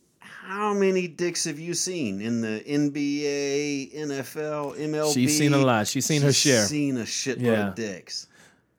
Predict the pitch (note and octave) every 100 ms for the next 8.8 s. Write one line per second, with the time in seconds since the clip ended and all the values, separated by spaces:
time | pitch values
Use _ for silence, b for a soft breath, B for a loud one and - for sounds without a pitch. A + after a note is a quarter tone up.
0 | - D#3 D3+ C3 B2 A#2+ C3+ D#3 D3 C#3+
1 | C3 A#2 C3+ B2+ A2+ A2+ G2+ F#2 A2 A#2
2 | A2 G#2+ A2+ G#2+ G#2 G#2 G2+ F#2+ F#2+ -
3 | _ _ _ - C3+ B2+ G2+ - A#2+ G#2
4 | F2+ - C#3 A#2 F#2 F#2 F#2+ F#2 F#2+ G2
5 | F#2 G2+ G2 G2+ B2 B2 A#2+ A2 G2+ -
6 | A2 G2+ F#2+ G2 F2+ G2+ G#2+ F#2+ F2+ _
7 | _ _ _ _ _ - C3+ A#2+ A#2 G#2+
8 | G#2+ G2+ - G#2+ G#2 F#2+ -